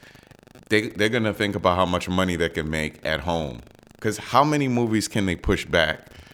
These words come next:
that fit within the realm of, like, you know, they have these big gaps in content with, you know, Mandalor-, there's, there's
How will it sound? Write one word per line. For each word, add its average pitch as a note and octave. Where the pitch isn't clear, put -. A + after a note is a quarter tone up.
that D2+
fit -
within D#2
the E2+
realm E2+
of, D2+
like, C#2
you A2+
know, F2
they G2+
have A2
these G2
big D#2+
gaps F2+
in E2
content G2+
with, -
you F2
know, D2+
Mandalor-, F#2
there's, F2
there's F2